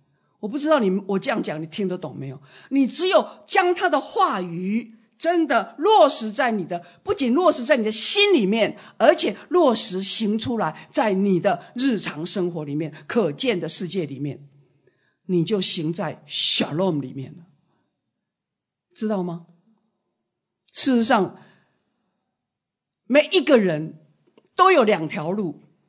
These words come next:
从一开始，从亚当开始，都有两条路。一条呢，就是时间空间的开始，时间空间的开始。我如果讲这个话，你听不懂，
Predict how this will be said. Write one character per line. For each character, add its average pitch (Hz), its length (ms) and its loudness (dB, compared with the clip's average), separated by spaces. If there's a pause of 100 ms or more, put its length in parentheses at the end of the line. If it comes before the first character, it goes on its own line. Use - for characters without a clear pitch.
(420)
从 240 180 -6
一 247 80 -4
开 196 220 -2
始， 95 300 -8 (1160)
从 247 280 -4
亚 190 200 2
当 214 220 -2
开 165 220 -6
始， - 240 -12 (1040)
都 392 140 0
有 381 100 8
两 214 240 4
条 185 220 -2
路。 214 400 -4 (880)
一 370 80 0
条 233 320 0
呢， 262 220 -4 (220)
就 403 280 2
是 - 420 -4 (140)
时 247 300 -2
间 302 320 0 (120)
空 277 260 -2
间 247 180 0
的 214 100 -2
开 190 200 -6
始， - 260 -10 (600)
时 262 260 -2
间 285 220 0
空 269 200 -2
间 254 160 -2
的 214 80 0
开 214 160 0
始。 202 120 -2
我 190 100 0
如 202 80 -6
果 262 100 2
讲 175 200 -2
这 214 80 -6
个 208 120 -4
话， 208 140 -2
你 175 100 0
听 202 180 -6
不 214 80 -6
懂， 196 160 -6